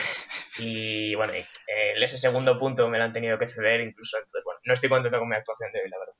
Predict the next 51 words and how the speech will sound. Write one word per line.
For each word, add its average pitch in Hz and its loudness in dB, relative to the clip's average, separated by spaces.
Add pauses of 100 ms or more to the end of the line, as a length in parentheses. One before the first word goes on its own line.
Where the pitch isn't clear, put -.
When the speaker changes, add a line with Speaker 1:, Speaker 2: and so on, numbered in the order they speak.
Speaker 2:
que 104 -6
se - -8
lo 92 -2
hace. - -10
Speaker 1:
¿Sabe-, 143 6
¿Sabes 160 6
a 175 4
qué, 156 2
a 127 6
quién 151 -4
me 151 -2
has 139 2
recordado, 143 4
John? 135 -4 (1160)
Speaker 2:
Coméntamelo. 92 -4 (220)
Speaker 1:
Un 151 -6
poco 160 6
a 123 10
David 123 4
De 143 0
Gea, 160 2
que 104 -4
este 113 -4
perdió 127 2
la, 123 6
el 123 0
otro 147 0
día, 147 10
<laughs> - -2
pues 113 -4
eso, 127 -4
que 113 -2
se 117 -8
ponía 123 4
delante 143 4
en 123 2
la 113 4
tanda 139 2
de 143 2
penaltis, 147 -2
se 117 -4
ponía 123 -4
así 143 -4
un 143 -10
poco 131 -2
delante 131 2
al 120 0
jugador 113 2
como 123 -6
para 110 4
intimidar. 107 -2